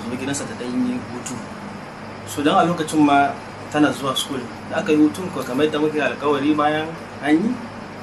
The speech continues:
ni da kaina wani je har Kaduna na kai masa yarinyar nan. So, a can na bata bayan sati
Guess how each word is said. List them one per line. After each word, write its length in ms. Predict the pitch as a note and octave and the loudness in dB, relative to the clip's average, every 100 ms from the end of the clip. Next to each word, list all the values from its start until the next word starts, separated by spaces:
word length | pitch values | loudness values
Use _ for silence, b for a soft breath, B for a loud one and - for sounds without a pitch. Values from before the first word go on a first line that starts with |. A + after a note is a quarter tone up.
| - | -6
ni 40 | E3+ | 0
da 80 | D3 | 2
kaina 320 | F3 D3+ C3 C#3 C#3 - - - - B B C#3+ | 2 2 2 0 -2 -8 -14 -14 -12 B B 4
wani 160 | C#3+ C#3+ | 6 6
je 100 | D3+ | 4
har 80 | D3+ | 2
Kaduna 400 | D3 A#2+ A#2+ A#2 - B2 | -2 -4 -6 -6 -8 -8
na 40 | C3 | -4
kai 80 | C3+ | 0
masa 240 | C#3 - | 2 2
yarinyar 320 | A2+ A#2 A#2+ | -2 -2 -4
nan. 200 | A2 G#2+ - - - - - - - - - | -6 -8 -10 -12 -14 -14 -14 -14 -14 -14 -10
So, 220 | - A2+ | -8 -8
a 80 | G#2 | -8
can 220 | G2+ C#3+ | -2 2
na 60 | D3 | 2
bata 400 | D3+ - D3 C3+ A#2+ | 0 0 0 0 0
bayan 240 | C3 C#3 | -2 -2
sati 320 | - C#3+ - | -4 -6 -6